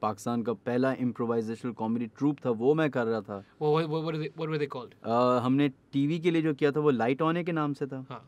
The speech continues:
Speaker 1: और वैसे स्टेज पे जो किया था ऐसा करोगे तो कौन आएगा।
Speaker 2: ऐसा करोगे तो कौन आएगा,
Speaker 1: हम्म।
Speaker 2: राइट, राइट।
Speaker 1: मैं उसमें अली गुल पीर और,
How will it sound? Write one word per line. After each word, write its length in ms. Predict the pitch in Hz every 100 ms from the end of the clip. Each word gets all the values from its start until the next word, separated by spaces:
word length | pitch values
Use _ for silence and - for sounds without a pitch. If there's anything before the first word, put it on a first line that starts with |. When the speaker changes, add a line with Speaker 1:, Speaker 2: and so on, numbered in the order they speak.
| -
Speaker 1:
और 220 | 107 107
वैसे 380 | 104 110 143 127
स्टेज 320 | - - 127
पे 200 | 131 139
जो 60 | 123
किया 100 | 120
था 100 | 131 -
ऐसा 180 | 120 139
करोगे 280 | 131 123 117
तो 100 | 113
कौन 240 | 101 92
आएगा। 260 | 78 71 - -
Speaker 2:
ऐसा 260 | 139 147
करोगे 320 | 143 143 135 135
तो 100 | 131
कौन 360 | - 120 120
आएगा, 280 | 110 104 85
Speaker 1:
हम्म। 340 | - _ - 113
Speaker 2:
राइट, 200 | 131 202
राइट। 400 | - - - 131
Speaker 1:
मैं 80 | 120
उसमें 300 | 120 110 127
अली 240 | 117 123 120
गुल 180 | 127
पीर 440 | 110 123 123 123 117
और, 140 | 113